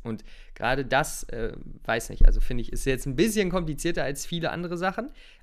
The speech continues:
aber kann man auch, finde ich, verstehen, wenn man sich ein bisschen ähm, einfach das auch vor-, sich ein bisschen grafisch vorstellt, wie es in der Küche aussieht. So, okay, ich mach jetzt diesen, äh, ich mach jetzt dieses Gemüse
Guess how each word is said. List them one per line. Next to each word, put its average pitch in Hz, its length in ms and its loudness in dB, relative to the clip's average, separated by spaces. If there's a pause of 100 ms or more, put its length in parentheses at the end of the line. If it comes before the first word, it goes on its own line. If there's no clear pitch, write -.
aber 214 200 0
kann 208 200 -6
man 190 140 -4
auch, 202 220 -4
finde 175 220 -4
ich, - 100 -10
verstehen, 147 540 -4
wenn 117 100 -6
man 120 140 -8
sich 117 180 -10
ein 123 80 -10
bisschen 139 520 -6 (420)
ähm, 117 380 -8 (120)
einfach 135 280 -4
das 139 220 -6
auch 131 100 -8
vor-, - 300 -6
sich 143 240 -8
ein 156 40 -6
bisschen 151 360 -6 (360)
grafisch 160 460 -2
vorstellt, 160 540 -4
wie 120 60 -8
es 127 100 -10
in 123 60 -10
der 123 100 -4
Küche - 340 -4
aussieht. - 520 -6
So, - 140 -12
okay, 107 180 -8
ich 107 120 -12
mach 117 120 -10
jetzt 113 240 -14
diesen, 107 280 -12 (380)
äh, 50 420 -8
ich - 120 -20
mach 110 120 -10
jetzt 113 220 -12
dieses 107 220 -10
Gemüse 143 520 -2